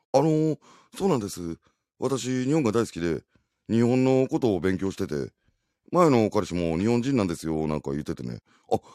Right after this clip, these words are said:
そうなんですか」なんて。で、まあ、「日本の何が一番好きか」って言うたら、「意味は分からへんねやけど、漢字がすごいかっこいい」と。「あれはほんまにすごいもんやなー」っておっしゃるんですよ。で、まあ、か-、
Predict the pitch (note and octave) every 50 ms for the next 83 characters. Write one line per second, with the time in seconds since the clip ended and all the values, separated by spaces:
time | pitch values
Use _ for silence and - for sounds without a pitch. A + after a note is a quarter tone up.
0 | - _ - - E3+ F3+ D#3 B2+ G2+ E2+ D#2 - - F2+ F#2+ F#2+ F#2 F#2 F#2 F#2
1 | F2+ E2 C#2+ C2 - A#1+ A#1 - _ _ _ _ _ _ _ _ - - C#3+ A#2
2 | - _ _ _ _ _ - A#2+ C3 C3+ C3 C3+ C#3 C#3+ D#3 F#3+ G3 C#3+ G#2+ G#2
3 | - - G2+ G2+ F#2+ - - - F#2 F2 D#2+ - - C#2 D2 E2 F#2 E2+ - B1+
4 | B1 B1 A1+ G1+ - _ _ _ _ _ _ _ _ _ _ _ _ _ _ _
5 | - F3+ G#3+ G#3 F3+ C3+ G#2+ F#2+ F2+ E2+ D#2 E2+ F#2 F2+ - G2 G2+ G#2 G2+ E2+
6 | D#2+ D2+ D2 C#2 C2 B1 A1+ A1+ - A#1+ A1+ G1+ _ _ _ _ _ _ _ _
7 | _ _ _ _ - G#2+ A2+ A#2 B2 B2+ C3+ C3+ B2 C#3 C#3+ C#3+ C3+ C#3 F3+ E3+
8 | C#3 A2+ F#2+ F2+ - - F#2+ F#2+ E2+ - D2 B1 - _ _ _ _ _ _ _
9 | _ _ _ - - D3 D#3 D#3+ D#3+ D3 D#3 E3 E3+ E3 E3+ E3 D#3+ - F3 E3+
10 | C#3+ A#2 G#2 G2 F#2+ F2+ E2+ E2+ F2 F#2+ F#2+ F#2+ F#2+ G2+ G2 G2 - _ - D#2+
11 | D#2 C#2 E2 D#2 C#2+ C2+ B1 - A#1 A#1+ G#1 - _ _ _ _ _ _ - G2
12 | A2 G#2+ - A#2+ A2+